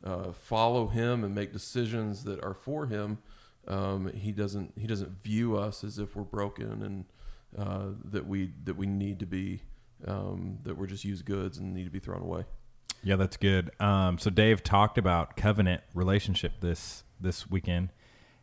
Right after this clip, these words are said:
Speaker 2: And, um, a part of that that's really tough is getting to a point in time in your marriage when, um, where people have chosen divorce. And that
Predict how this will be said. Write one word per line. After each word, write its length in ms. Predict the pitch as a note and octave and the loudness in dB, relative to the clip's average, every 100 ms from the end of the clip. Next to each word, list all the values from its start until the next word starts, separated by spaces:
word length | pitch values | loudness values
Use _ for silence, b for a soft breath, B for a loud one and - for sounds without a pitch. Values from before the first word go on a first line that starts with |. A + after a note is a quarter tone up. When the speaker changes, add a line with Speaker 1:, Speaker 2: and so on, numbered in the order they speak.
| b - | b 2
Speaker 2:
And, 640 | G2+ F#2+ F#2 F2+ F2 E2+ - | 6 6 6 6 4 0 -2
um, 280 | F2+ F2+ E2+ | 2 2 2
a 80 | F#2 | -2
part 260 | - A2+ D#3+ | 4 6 8
of 120 | G#2 | 6
that 200 | F#2 E2+ | 4 2
that's 220 | F#2 - | -2 0
really 260 | G#2 G2+ E2+ | 2 2 0
tough 580 | - - B2+ F2 F2+ - | 0 4 6 4 0 -4
is 720 | G2 F#2+ F2+ F2 E2+ - - - - b b b b - E2+ | 0 2 4 2 0 -4 -10 -14 -20 b b b b -6 6
getting 380 | G#2 A2+ A2+ | 8 8 6
to 240 | G#2 G#2 F#2+ | 6 4 4
a 40 | |
point 320 | - F#2+ F#2 | 4 2 4
in 60 | F2+ | 2
time 320 | - E2+ E2+ | 0 2 4
in 80 | E2+ | 4
your 120 | E2 | 2
marriage 520 | E2 E2 E2 D#2 - | 2 2 0 -2 -8
when, 560 | E2 E2 E2 D#2+ D#2+ D#2+ - _ _ _ - | -4 -2 0 0 -2 -4 -8 _ _ _ -4
um, 540 | E2+ D2 - D2+ E2+ - _ _ - | -2 -2 -4 -6 -8 -12 _ _ -4
where 100 | G2 | 0
people 280 | - G2+ F2+ | 2 2 2
have 100 | D#2 | 0
chosen 360 | - E2+ D#2+ D#2 | 0 0 0 -2
divorce. 560 | D#2 F2+ G2+ - - - b b b b b | 0 0 -2 -6 -14 -18 b b b b b
And 640 | F#2+ F2 E2+ D#2+ D#2+ D#2 D2 - D#2+ | -2 2 2 2 2 0 -4 -8 -2
that 500 | E2+ F2+ F2+ - | 2 4 2 0